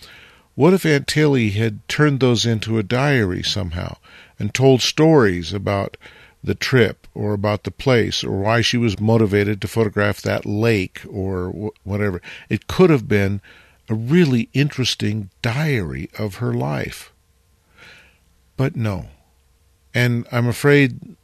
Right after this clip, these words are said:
a lot of us are probably in that boat. We have our Lightroom archives, we have our personal history,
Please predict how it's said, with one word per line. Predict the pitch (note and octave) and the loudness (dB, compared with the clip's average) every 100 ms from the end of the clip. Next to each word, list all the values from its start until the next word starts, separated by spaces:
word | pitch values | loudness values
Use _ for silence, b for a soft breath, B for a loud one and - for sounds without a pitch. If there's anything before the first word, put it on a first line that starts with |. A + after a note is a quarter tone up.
| - | -6
a | B2 | -2
lot | A#2+ B2 | 2 2
of | G#2+ F2 | 2 -2
us | F2 | -6
are | G#2 | -6
probably | - A#2 G2+ G2+ G2 F#2+ | -4 -4 -2 -2 -2 -4
in | F2+ | -4
that | F2 F2 - | -6 -8 -8
boat. | F2 E2 - _ b b b b | -8 -8 -12 _ b b b b
We | A2 | 0
have | G2 A#2+ B2+ A#2+ | 2 4 4 2
our | - A2+ G#2+ G#2+ | 0 0 2 2
Lightroom | G2 G#2 B2 A2+ G#2+ G#2 | 2 2 2 2 0 -2
archives, | - G#2+ G#2+ A2 G2+ G2 F#2 - B B B | -2 -4 -4 -2 -2 -2 -4 -12 B B B
we | A2 G2 | -2 0
have | G#2+ A2+ | 2 2
our | G#2+ G#2+ | 2 0
personal | G2+ - C3+ - A#2 G#2 | -2 0 2 2 -2 -4
history, | F#2+ G#2+ - A2 G2+ | -2 -2 -2 -2 -2